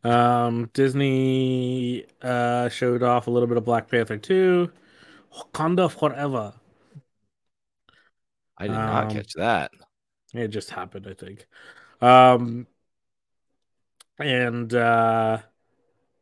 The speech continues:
Speaker 1: yeah. Um, obviously, we can't see anything for it 'cause it's only out for that.
Speaker 2: Yeah.
Speaker 1: I'm sure we'll see a few more mo-, see something actual significant at Comic-Con in San Diego.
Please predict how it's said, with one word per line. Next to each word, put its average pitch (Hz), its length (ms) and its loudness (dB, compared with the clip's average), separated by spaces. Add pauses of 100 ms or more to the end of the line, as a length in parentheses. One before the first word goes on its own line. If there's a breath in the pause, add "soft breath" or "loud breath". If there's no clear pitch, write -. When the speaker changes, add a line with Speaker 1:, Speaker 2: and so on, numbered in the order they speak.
(380)
Speaker 1:
yeah. 165 380 -6 (600 soft breath)
Um, 120 500 -4 (560 soft breath)
obviously, 135 340 2
we 127 120 0
can't 123 200 2
see 120 120 -4
anything 104 300 -8
for 98 180 -10
it 117 220 -10
'cause 92 180 -14
it's 90 200 -16
only 104 240 -8
out 104 180 -12 (340 loud breath)
for 113 320 0
that. 92 420 -10 (300 loud breath)
Speaker 2:
Yeah. 78 260 -2
Speaker 1:
I'm 117 100 0
sure 127 180 0
we'll 123 100 2
see 127 180 0
a 123 60 4
few 123 180 -4
more 113 300 -4
mo-, 107 260 -6 (100)
see 113 400 -4
something 117 420 -4
actual - 500 -6
significant 110 580 -6
at 104 180 -12
Comic-Con 107 540 -6
in 98 240 -12
San 101 240 -12
Diego. 104 500 -4